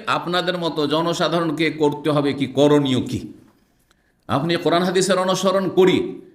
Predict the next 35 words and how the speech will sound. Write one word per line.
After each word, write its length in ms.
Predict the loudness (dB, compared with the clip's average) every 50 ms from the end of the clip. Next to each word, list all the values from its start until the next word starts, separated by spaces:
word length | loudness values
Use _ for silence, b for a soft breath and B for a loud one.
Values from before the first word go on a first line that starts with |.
| _ _ -6
তো 80 | -6
কোরআন 300 | -4 0 0 2 2 2
হাদিস 240 | 2 0 0 -2 -2
তো 80 | -2 -2
সরাসরি 480 | 0 0 2 2 2 0 -2 -4 -4
বুঝে 200 | -2 -2 -2 0
অনুসরণ 340 | 0 0 -2 -2 -2 -2 -2
করতে 200 | -2 -4 -4 -4
পারছেন। 240 | -6 -6 -8 -12 -16 -8 _
আমি 460 | 0 0 0 0 0 -2 -4 -4 -6
কোরআন 280 | -2 -2 0 0 2 0
হাদিস 220 | 0 0 0 -2
সরাসরি 400 | 0 0 0 0 0 0 0 0
বুঝে 280 | 2 4 4 4 4 2
মাসলা 500 | 0 0 -2 0 0 0 0 -2 -4 B B B B B B
তাহকিক 400 | -2 -2 -2 0 -2 -4 -6 -2 -2
করে 160 | 0 0 0
আমি 100 | 0 0 0
পড়াশোনা 380 | 0 0 0 0 0 -2 -2
করে 200 | 0 0 0 0
অনুসরণ 380 | 2 0 -2 -2 -2 -4 -4 -4
করবো, 180 | -6 -6 -4
কিন্তু 180 | -4 -6 -6 -2 0
আপনারা 680 | 0 2 2 0 -2 -2 0 0 2 0 0 -2 B B B B B B
সবগুলি 520 | -4 0 0 2 2 4 4 4 6 6
দলিল, 360 | 4 4 2 2 0 0 0
পরস্পর 380 | 0 -2 -2 -2 -2 -2 -2 -2
বিরোধী 280 | -2 -2 0 0 0 0
দলিলগুলি, 540 | 0 0 0 0 0 0 0 0 -2 -2
ওইখানে 260 | -4 -4 -2 -2 0 0
ইমাম 140 | 0 0
আবু 80 | 2 2
হানিফা 220 | 0 0 0 -2
এক-, 200 | -4 -4 -4 -4
ইমা-, 360 | -2 0 0 -2 -2 -4 -8